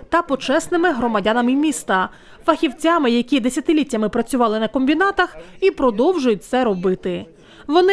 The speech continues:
одностайно наголосили, зупинка стратегічних підприємств у воєнний час є недопустимою,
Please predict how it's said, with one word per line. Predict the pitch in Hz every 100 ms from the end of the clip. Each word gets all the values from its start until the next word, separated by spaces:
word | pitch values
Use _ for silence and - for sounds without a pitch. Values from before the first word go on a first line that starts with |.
| 403 -
одностайно | 277 359 - 269 214 208
наголосили, | 220 240 269 262 247 196 185 202 - -
зупинка | 233 320 370 320 285
стратегічних | 302 294 285 277 269 -
підприємств | 302 - 277 240 277 - -
у | 277 247
воєнний | 262 202 185 196 220
час | - 359 392 254
є | 220 339
недопустимою, | 294 277 247 - - 202 190 185 180